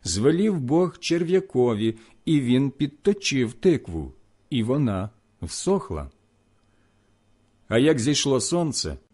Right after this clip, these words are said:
послав Бог посушний східний вітер, і сонце вдарило у голові Йоні так, що він зомлів, тож і побажав сам собі смерті, кажучи:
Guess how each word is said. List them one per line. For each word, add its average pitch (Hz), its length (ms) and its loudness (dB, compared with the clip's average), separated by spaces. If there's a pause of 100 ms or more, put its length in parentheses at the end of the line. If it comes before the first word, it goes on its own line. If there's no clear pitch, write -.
(320)
послав 196 540 2
Бог 139 420 -2
посушний 110 640 -2
східний 165 520 -2
вітер, 113 540 -2 (220)
і 170 120 4
сонце 190 540 2
вдарило 151 640 2
у 131 240 0
голові 135 400 2
Йоні 127 400 0
так, - 520 -4 (220)
що - 300 0
він 165 240 0
зомлів, 123 720 2 (540)
тож 131 320 2 (120)
і 151 100 -2
побажав 120 600 -2
сам 147 320 -2
собі 113 300 -6
смерті, 113 680 -4 (340)
кажучи: 98 600 -4